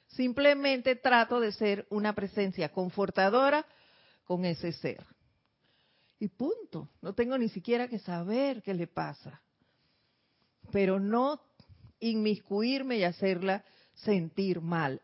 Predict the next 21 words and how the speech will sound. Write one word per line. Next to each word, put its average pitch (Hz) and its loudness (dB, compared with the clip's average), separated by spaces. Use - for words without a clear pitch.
Allí 240 0
es 190 0
donde 196 -2
está 170 -2
el 175 2
error 175 2
y 190 2
ahí 185 4
es 233 2
donde 190 0
está 170 2
esa 220 -2
actividad 170 0
de 180 -2
fuerza 180 -2
destructiva 175 -2
a - 4
la 165 0
cual 190 6
debemos 214 2
poner 208 0